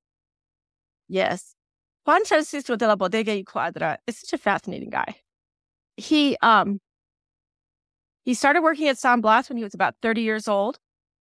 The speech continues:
in seventeen seventy-five. And he had been trained in, in, um, in a new Navy school for pilots in Spain. So he,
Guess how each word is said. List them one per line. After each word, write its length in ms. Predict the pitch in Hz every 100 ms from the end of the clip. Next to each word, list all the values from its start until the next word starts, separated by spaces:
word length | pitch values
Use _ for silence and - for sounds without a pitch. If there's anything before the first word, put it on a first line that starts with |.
| _
in 80 | -
seventeen 420 | 202 233 226 240
seventy-five. 760 | 220 226 214 220 202 226 185 262 _ _ _ _ _ _ _ _ _ _ -
And 380 | 220 220 220 202
he 140 | 233 285
had 100 | 254
been 140 | 240
trained 580 | - - 226 220 285 294 _ _ _ -
in, 240 | 226 220 -
in, 240 | 226 214
um, 340 | 196 196 185 190 -
in 160 | 220
a 180 | 196 -
new 480 | 214 233 254 254 247 _ _ _ _ _ _
Navy 320 | 202 220 220 220
school 380 | - 233 220
for 300 | 214 202 202 - _ _ _
pilots 540 | - 220 180 214 - - _ -
in 160 | 254
Spain. 420 | 262 - 175 202 302 _ _ _ _ _ _ _ _ _ _ _ _
So 300 | - 226 190 - _ _ _ -
he, 340 | 202 240 240